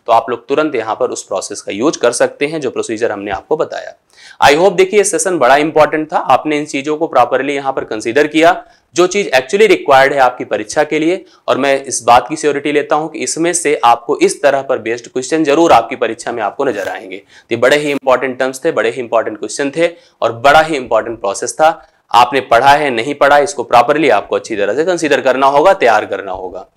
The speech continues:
हम लोग ऐसे ही सिलेक्टेड टर्म्स और यूज टॉपिक हम लेकर के आपके सामने बीच बीच में आपसे मिलते रहेंगे। आप सभी लोग अपनी तैयारी के लिए अपने आप को निश्चिंत कर लीजिए, श्योर कर लीजिए।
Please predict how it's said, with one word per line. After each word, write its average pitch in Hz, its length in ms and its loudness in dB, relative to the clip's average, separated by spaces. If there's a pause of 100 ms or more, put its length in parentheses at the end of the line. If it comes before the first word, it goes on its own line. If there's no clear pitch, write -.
(320)
हम 147 140 4
लोग 190 160 4
ऐसे 156 340 4
ही 202 220 0
सिलेक्टेड 156 600 0 (560)
टर्म्स 185 320 2
और 131 220 2
यूज 160 400 0 (680)
टॉपिक 143 440 4
हम 120 140 -6
लेकर 131 300 0
के 139 100 -4
आपके 127 260 2
सामने 117 300 -4
बीच 110 240 -8
बीच 113 160 -8
में 113 120 -4
आपसे 104 200 -2
मिलते 107 300 -2
रहेंगे। 131 360 0 (320)
आप 123 160 6
सभी 151 280 0
लोग 185 140 2
अपनी 151 220 2
तैयारी 131 340 2
के 156 140 -4
लिए 160 120 -2
अपने 139 260 -4
आप 123 200 2
को 135 100 -4
निश्चिंत 143 400 -6
कर 139 120 0
लीजिए, 143 300 -4
श्योर 135 280 -2
कर 139 140 0
लीजिए। 156 380 -4